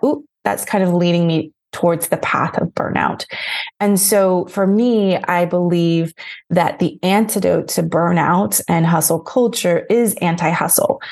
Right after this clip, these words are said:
How do we build in an anti-hustle way?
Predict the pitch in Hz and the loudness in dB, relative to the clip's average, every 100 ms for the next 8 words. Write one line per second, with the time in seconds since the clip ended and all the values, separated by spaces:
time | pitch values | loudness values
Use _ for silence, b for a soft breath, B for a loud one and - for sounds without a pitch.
0 | B - 190 196 220 208 175 185 170 165 | B -6 0 2 4 2 0 0 0 0
1 | - 170 165 - 160 165 165 160 156 175 | 0 0 0 2 0 2 0 0 0 0
2 | 170 - 165 247 294 | 0 0 0 0 -2